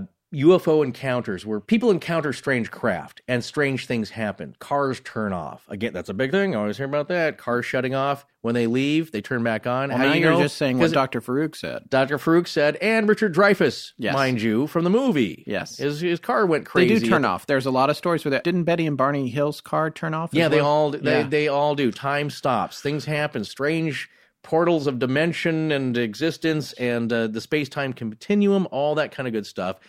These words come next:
Speaker 1: If we get down to the very basic chemical items, though, yes, Chris's explanation here could happen if that's what they describe. So again, it goes back to personal credibility. If you believe this family is telling it like it is,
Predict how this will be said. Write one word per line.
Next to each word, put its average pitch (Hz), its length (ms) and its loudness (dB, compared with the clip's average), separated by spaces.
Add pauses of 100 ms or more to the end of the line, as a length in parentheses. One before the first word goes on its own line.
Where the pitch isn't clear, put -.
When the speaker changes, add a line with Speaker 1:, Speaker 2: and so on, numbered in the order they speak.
(200)
Speaker 1:
If 131 140 -4
we 160 80 2
get 160 160 2
down 156 220 2
to 151 80 0
the 131 80 0
very 131 320 0 (260)
basic 131 380 -2
chemical 151 520 -4
items, 113 460 -4
though, 73 300 -10 (240)
yes, 170 560 2 (240)
Chris's 151 420 -4 (220)
explanation 120 640 -4
here 101 400 -6 (120)
could 202 240 4
happen 156 600 -2
if 127 240 -4
that's 139 480 -4
what 123 260 -4
they 120 140 -2
describe. 104 640 -4
So 120 220 -2
again, 110 320 -2
it 92 100 -10
goes 123 260 0
back 113 380 -4
to 107 220 -6
personal 123 360 -8
credibility. 98 800 -6 (100)
If 120 220 -4
you 123 100 2
believe 120 440 0
this 117 180 -4
family 120 800 -2 (240)
is 98 100 -8
telling 127 360 -4
it - 120 -6
like 101 300 -4
it 165 80 0
is, 131 360 0